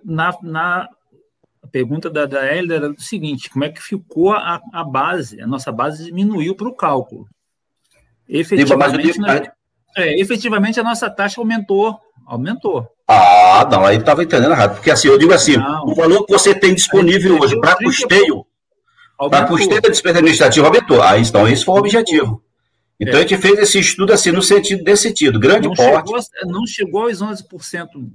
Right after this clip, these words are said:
Speaker 1: da média,
Speaker 2: Tá.
Speaker 1: né? Nós chegamos aí a três ponto sessenta e três acima.
Speaker 2: Tá, mas melhorou um
Speaker 1: Mas
Speaker 2: pouquinho, né?
Speaker 1: É, melhorou.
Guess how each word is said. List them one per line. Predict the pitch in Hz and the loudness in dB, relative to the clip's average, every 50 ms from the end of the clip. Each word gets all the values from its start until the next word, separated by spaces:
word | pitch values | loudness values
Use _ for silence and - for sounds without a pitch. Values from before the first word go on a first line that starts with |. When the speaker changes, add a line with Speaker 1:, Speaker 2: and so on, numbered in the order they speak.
| - | -20
Speaker 1:
da | - 139 131 139 139 147 | -20 -12 -8 -6 -6 -4
média, | 135 127 135 165 202 214 175 127 117 107 110 113 _ _ | -4 -6 -4 -4 -4 -4 -6 -8 -12 -14 -14 -16 _ _
Speaker 2:
Tá. | - 113 107 98 185 - | 2 4 4 4 4 2
Speaker 1:
né? | - | 0
Nós | 143 135 | -4 -10
chegamos | - - 143 135 160 160 147 156 | -12 -12 -12 -12 -10 -8 -8 -6
aí | 156 160 170 | -6 -4 -6
a | 170 165 | -6 -6
três | _ 160 190 208 202 | _ -6 -6 -6 -6
ponto | - _ 190 190 202 196 | -8 _ -8 -8 -8 -8
sessenta | - - 196 - - 196 196 208 | -10 -12 -10 -8 -8 -6 -6 -8
e | |
três | - - 165 180 196 185 - - _ | -10 -6 -4 -4 -4 -6 -8 -14 _
acima. | 170 190 196 196 - - - 165 151 127 117 113 104 _ _ _ _ _ _ _ _ _ _ _ _ | -8 -6 -6 -6 -10 -12 -10 -8 -8 -8 -8 -8 -12 _ _ _ _ _ _ _ _ _ _ _ _
Speaker 2:
Tá, | - 101 98 | 0 2 2
mas | 98 117 117 | 4 2 2
melhorou | 127 151 160 156 147 131 | 2 2 2 4 4 2
um | 131 | 0
Speaker 1:
Mas | 135 135 | 0 -4
Speaker 2:
pouquinho, | 135 131 110 101 98 | -6 -4 -2 -2 -2
né? | 101 107 113 113 - - _ _ _ - _ _ _ _ _ 180 | 0 -2 -4 -6 -8 -20 _ _ _ -20 _ _ _ _ _ -8
Speaker 1:
É, | 180 143 117 113 - _ _ 180 196 - _ - | -8 -8 -8 -8 -14 _ _ _ -20 -20 _ -10
melhorou. | 226 247 226 220 185 139 123 113 | -8 -6 -4 -4 -4 -4 -6 -8